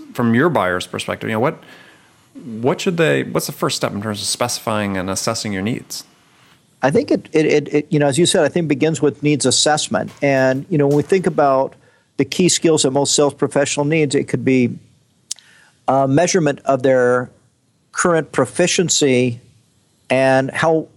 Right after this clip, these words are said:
Speaker 2: important that particular skill is. So if you think about, you know, base skills, you would think about prospecting, call planning,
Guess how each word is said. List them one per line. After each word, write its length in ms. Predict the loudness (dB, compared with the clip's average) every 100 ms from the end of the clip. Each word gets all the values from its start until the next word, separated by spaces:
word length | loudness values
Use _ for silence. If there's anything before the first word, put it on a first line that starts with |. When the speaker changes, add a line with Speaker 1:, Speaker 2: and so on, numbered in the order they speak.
| _ -4
Speaker 2:
important 480 | -4 0 2 2 2
that 180 | -2
particular 320 | 0 -2 0 -2
skill 380 | 0 0 2
is. 180 | 0 0
So 220 | 0 2
if 100 | 0
you 60 | 0
think 200 | -2 0
about, 300 | 2 2 2
you 80 | 0
know, 220 | 2 2 -2 _
base 240 | 0 2 0
skills, 340 | 0 2 2
you 60 | -2
would 100 | -2
think 140 | 0
about 260 | 0 0 -4 -20 _ _
prospecting, 960 | -4 0 0 0 -2 -2 0 0 0 -4 -10 _ _ _
call 260 | -4 0 0
planning, 760 | 0 0 2 2 2 0 -2